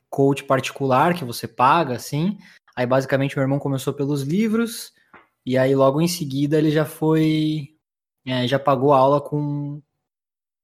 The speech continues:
com um cara lá, que eu nem lembro quem era, assim, era, era americano na época. Eu, hoje em dia, eu falo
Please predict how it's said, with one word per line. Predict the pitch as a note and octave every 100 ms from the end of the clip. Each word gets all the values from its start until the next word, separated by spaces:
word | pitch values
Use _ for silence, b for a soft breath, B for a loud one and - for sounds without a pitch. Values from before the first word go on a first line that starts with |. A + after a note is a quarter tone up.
| _
com | - D3
um | D3+
cara | D3 C3+ C3 C3
lá, | B2
que | B2+ C3
eu | C3
nem | B2+ E3+
lembro | G3 E3 E3+
quem | E3 D#3 C3 B2+
era, | B2+ A#2
assim, | - B2 B2
era, | B2 C#3+ D3
era | C#3
americano | D3+ E3+ F3 - B2+ A#2+
na | A#2+ A#2
época. | A#2 - - _ _ _ _ _
Eu, | - C#3 C#3+
hoje | C#3 D3
em |
dia, | C#3
eu |
falo | B2+ D#3 D3+ C#3+